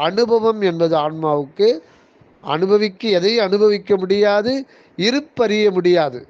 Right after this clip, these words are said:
இருப்பையே அறிய முடியாது. ஆக, ஆணவம் என்பது புனிதமானது. அந்த ஆணவம் அழிக்கப்படக்கூடியது அல்ல, பிரணவமாக மாற்றப்படக்கூடியது. அதை ஆணவம் பிரணவமாக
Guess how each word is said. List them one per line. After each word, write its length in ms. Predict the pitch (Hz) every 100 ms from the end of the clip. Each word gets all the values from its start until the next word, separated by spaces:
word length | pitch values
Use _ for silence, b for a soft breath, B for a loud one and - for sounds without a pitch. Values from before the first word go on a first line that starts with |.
| _ _ _ _ -
இருப்பையே 520 | 180 208 226 226 240
அறிய 260 | 220 175 190
முடியாது. 420 | 170 156 139 131 127 b b b b
ஆக, 280 | 143 147 143 156
ஆணவம் 480 | 165 196 202 190 180
என்பது 420 | 165 151 147 143 147 143 b b -
புனிதமானது. 800 | 185 214 196 165 151 143 139 196 - b b -
அந்த 240 | 143 147 143 143
ஆணவம் 520 | 175 190 170 156 143 143 b b
அழிக்கப்படக்கூடியது 1120 | 160 202 202 247 196 170 170 156 160 160 156 151
அல்ல, 220 | 143 147 202 320 b b -
பிரணவமாக 800 | 180 214 247 233 202 180 165 160
மாற்றப்படக்கூடியது. 1300 | 147 170 190 233 196 180 165 160 156 151 143 135 151 143 127 123 _ b b b _ _ -
அதை 260 | 139 202 339 - _ _ -
ஆணவம் 580 | 139 190 208 190 233 302 - _ _
பிரணவமாக 840 | 185 220 233 202 185 170 160 151